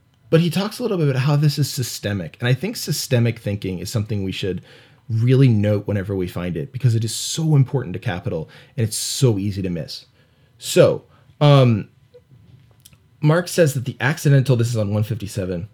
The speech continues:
the accidental relation between two individual, um,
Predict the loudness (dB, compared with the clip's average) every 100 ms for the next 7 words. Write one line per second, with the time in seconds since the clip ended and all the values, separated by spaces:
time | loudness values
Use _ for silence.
0 | _ -2 0 0 -4 -6 -4 0 2 2
1 | 2 2 0 0 -2 -4 -4 -2 -2 -2
2 | -2 -2 -2 -6 -4 -4 -2 -4 -6 _
3 | _ _ _ _ -2 0 0 -2 -6 -8